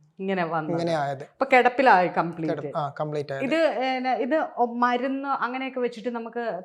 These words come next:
Speaker 1: ക്യൂർ ചെയ്യാൻ പറ്റുന്ന കാര്യമല്ലായിരുന്നോ?
Speaker 2: മരുന്ന് മുമ്പ് നോക്കിയതാണെങ്കിൽ പറ്റുമായിരുന്നു.
Speaker 1: ഉം.
Speaker 2: പക്ഷെ ഇപ്പോ അതിന്റെ ടൈം കഴിഞ്ഞിരിക്കുകയാണ്. അപ്പൊ ലാസ്റ്റ് സ്റ്റേജ് മെഡിസിൻ കഴിച്ച് ആ ഒരു ലെവൽ കഴിഞ്ഞ്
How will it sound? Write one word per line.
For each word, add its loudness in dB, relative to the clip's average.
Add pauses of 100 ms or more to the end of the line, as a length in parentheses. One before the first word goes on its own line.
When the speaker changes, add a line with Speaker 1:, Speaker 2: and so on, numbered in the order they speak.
(120)
Speaker 1:
ക്യൂർ 0
ചെയ്യാൻ -4
പറ്റുന്ന -8
കാര്യമല്ലായിരുന്നോ? -10
Speaker 2:
മരുന്ന് -6
മുമ്പ് 4
നോക്കിയതാണെങ്കിൽ 6
പറ്റുമായിരുന്നു. 2
Speaker 1:
ഉം. -6 (180)
Speaker 2:
പക്ഷെ -6 (180)
ഇപ്പോ -2 (120)
അതിന്റെ -2 (200)
ടൈം 0
കഴിഞ്ഞിരിക്കുകയാണ്. -6
അപ്പൊ -10 (140)
ലാസ്റ്റ് -2
സ്റ്റേജ് -2 (520)
മെഡിസിൻ -2
കഴിച്ച് 0 (120)
ആ 2
ഒരു 2
ലെവൽ 0
കഴിഞ്ഞ് -2